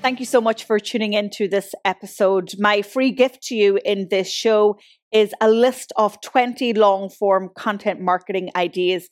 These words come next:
You can get that at public sector marketing pros dot com and look for the blog post associated with this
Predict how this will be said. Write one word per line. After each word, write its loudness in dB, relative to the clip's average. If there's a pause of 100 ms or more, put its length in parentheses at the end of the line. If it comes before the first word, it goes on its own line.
(260)
You -2
can -4
get -2
that -2
at -10
public -4
sector -6
marketing -4
pros -2
dot -2
com 2 (460)
and -2
look 0
for -4
the 0
blog 2
post -6
associated -2
with -6
this -8